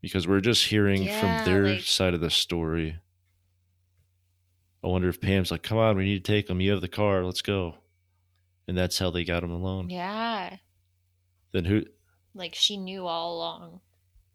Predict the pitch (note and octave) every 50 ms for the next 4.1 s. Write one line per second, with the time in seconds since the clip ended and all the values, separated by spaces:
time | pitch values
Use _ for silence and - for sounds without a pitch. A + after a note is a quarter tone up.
0 | _ _ _ _ _ _ _ - G2 G2 F#2+ F2+ G2 G2+ G2+ G2 F2+ G2 G2+ G2
1 | - G2 F2 D#2+ F2+ F#2+ F#2 - - F2+ D#2+ E2 D#2+ - - - F#2 F2+ F2+ F2+
2 | F2 F2 E2+ F2 F2 E2 - F2+ E2+ E2 D#2+ - - F2 F2 E2+ - F2 E2+ E2
3 | E2 - - D#2+ E2 E2+ - - - - F2 F2 E2 D#2+ - - - - E2 E2
4 | F2